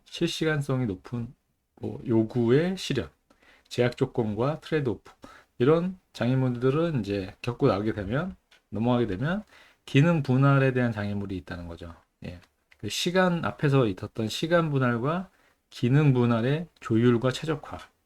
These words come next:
예, 이것만 봐도 어느 정도 이제 경험이 있으신 분들은 감이 올 겁니다. 네, 쭉 그 다음으로 가서,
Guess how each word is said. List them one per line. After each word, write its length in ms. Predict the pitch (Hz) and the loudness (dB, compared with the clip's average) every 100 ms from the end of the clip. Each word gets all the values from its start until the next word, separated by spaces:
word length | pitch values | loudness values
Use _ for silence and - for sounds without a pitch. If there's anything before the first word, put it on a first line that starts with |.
| _ - - _ - | _ -20 -20 _ -14
예, 60 | 90 | -2
이것만 320 | 117 160 160 | 0 2 0
봐도 420 | 107 107 135 120 | -2 2 2 2
어느 140 | 104 123 | 0 0
정도 280 | 127 123 | 0 0
이제 320 | 104 92 95 - _ _ _ _ | 0 -4 -10 -12 _ _ _ _
경험이 320 | - 113 127 | -6 -2 -2
있으신 340 | 98 120 127 110 | -2 -2 -4 -4
분들은 400 | 110 107 131 156 | -4 -2 -2 -4
감이 220 | - 110 | -6 -6
올 100 | 90 | -6
겁니다. 440 | - 90 82 92 135 - _ _ _ _ _ _ _ _ _ _ | -8 -10 -12 -12 -12 -14 _ _ _ _ _ _ _ _ _ _
네, 180 | 107 90 _ _ _ _ 117 110 | -12 -12 _ _ _ _ -6 -2
쭉 320 | 180 180 - _ _ - | 0 0 -2 _ _ -6
그 120 | 135 | -4
다음으로 400 | - 117 127 127 | 0 2 2 0
가서, 520 | - 95 151 170 208 | -2 -6 -2 -2 -4